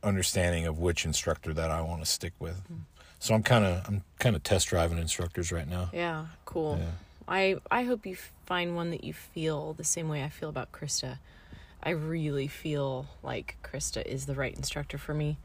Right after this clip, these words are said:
Speaker 1: Yeah.
Speaker 2: She is so patient and so, so, so, so, so just, like, she's so new <laughs> that she remembers exactly what it felt like to be where I am,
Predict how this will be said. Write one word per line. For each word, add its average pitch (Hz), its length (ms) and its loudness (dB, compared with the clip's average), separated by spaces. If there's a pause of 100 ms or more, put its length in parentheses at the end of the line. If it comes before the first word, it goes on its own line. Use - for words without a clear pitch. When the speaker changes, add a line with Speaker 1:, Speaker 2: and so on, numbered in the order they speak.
(120)
Speaker 1:
Yeah. - 240 -6 (100)
Speaker 2:
She 165 280 0
is 139 420 2
so - 260 2
patient 143 580 -2
and 147 140 0
so, 165 840 4
so, 135 280 0
so, 104 260 -2
so, - 220 -4
so - 240 -2
just, - 380 -2 (520)
like, 202 120 8
she's 240 180 10
so 392 140 12
new 202 460 12 (400)
<laughs> - 400 4
that 226 180 12
she 277 220 6
remembers 196 840 10
exactly 151 960 4 (200)
what 165 220 6
it - 80 2
felt - 220 6
like 127 200 0
to - 120 -2
be 160 160 0
where 143 200 2
I 139 140 4
am, 143 360 0